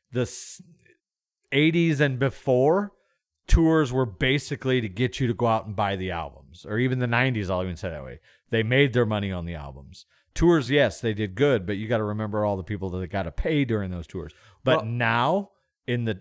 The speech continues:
Speaker 1: in the digital age where people aren't going and spending ten to fifteen dollars on a whole album, 'cause you can go to
Speaker 2: Right.
Speaker 1: iTunes and buy a song for two bucks.
Speaker 2: Right, or your buddy can copy it for you for free.
Speaker 1: Exactly. Now,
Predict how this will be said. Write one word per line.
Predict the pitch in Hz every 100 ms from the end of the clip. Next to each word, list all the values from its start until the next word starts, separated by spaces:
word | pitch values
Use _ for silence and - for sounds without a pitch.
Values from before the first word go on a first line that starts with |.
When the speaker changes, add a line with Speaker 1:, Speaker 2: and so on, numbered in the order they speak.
| -
Speaker 1:
in | 117 107
the | 101
digital | 90 127 127 151 156 160 135
age | 143 156 160
where | 117 113
people | 127 113 107 -
aren't | 127 131 160 - - 123
going | 107 120 113 107 104 92 _ _ _ -
and | 120 107
spending | - 127 117 110 104 95
ten | - 113 104
to | 98
fifteen | 117 101 - 107
dollars | 104 104 107 95
on | 104
a | 92
whole | 107 -
album, | 104 127 101 85
'cause | 92 95
you | 98
can | 98
go |
to | 101
Speaker 2:
Right. | 123 113 107
Speaker 1:
iTunes | 113 98
and | 92
buy | 95 95
a |
song | - 120 120 117
for | -
two | - 123
bucks. | 98 117 123 - - -
Speaker 2:
Right, | 123 120 -
or | 147
your | 135
buddy | 143 143
can | 135 127
copy | 135 151 117
it | 95
for | 127
you | 120
for | 117
free. | - 135 120 101 120
Speaker 1:
Exactly. | 117 120 139 165 131 90
Now, | 107 127 151 196 147 107 95